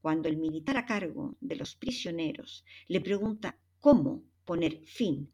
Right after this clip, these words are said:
a aquellas vidas, la joven extremeña responde de esta manera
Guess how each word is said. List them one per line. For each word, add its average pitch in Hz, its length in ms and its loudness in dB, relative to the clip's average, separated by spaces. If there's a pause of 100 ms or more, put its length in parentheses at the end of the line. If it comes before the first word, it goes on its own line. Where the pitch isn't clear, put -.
(160)
a 143 180 -6
aquellas - 500 -2
vidas, 160 320 -4 (800)
la 247 120 6
joven 302 200 8
extremeña 233 580 2
responde - 720 -2 (1400)
de 208 160 10
esta 240 320 6
manera - 340 -4